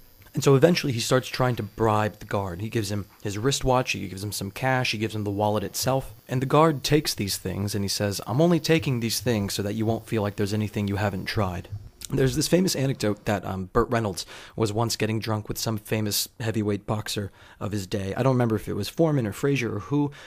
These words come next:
but, uh, after the fourth or fifth drink, um, Reynolds gets kind of pensive for a moment, and he thinks, "You know, if I took a swing at him right now and he's not expecting it,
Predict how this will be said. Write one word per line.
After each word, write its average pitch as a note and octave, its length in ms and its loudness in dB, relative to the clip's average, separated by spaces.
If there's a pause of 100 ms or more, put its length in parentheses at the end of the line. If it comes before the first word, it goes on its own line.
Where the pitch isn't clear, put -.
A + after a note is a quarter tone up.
(180)
but, A#2+ 180 4
uh, A#2 120 2 (280)
after F3+ 200 6
the F3 60 4
fourth E3+ 260 2
or C#3 40 -4
fifth C#3 280 0
drink, G2+ 460 -6
um, G2+ 380 -2 (160)
Reynolds A#2 560 0
gets B2 220 -2
kind B2 180 -2
of - 120 -4
pensive D#3 400 2
for G#2 120 -4
a G2+ 40 -2
moment, G2+ 280 -2
and A2+ 80 -4
he G#2+ 60 -2
thinks, A2 260 -4
"You A#2 80 -2
know, B2+ 260 0 (340)
if - 140 -4
I D3 60 2
took C#3+ 160 -2
a C3 40 -4
swing B2+ 340 0
at G#2 80 -2
him G2 180 -2
right G#2+ 200 0
now G2+ 260 -2
and G2+ 80 -4
he's F#2+ 140 -4
not G2+ 180 0
expecting G#2 540 -6
it, F2+ 100 -10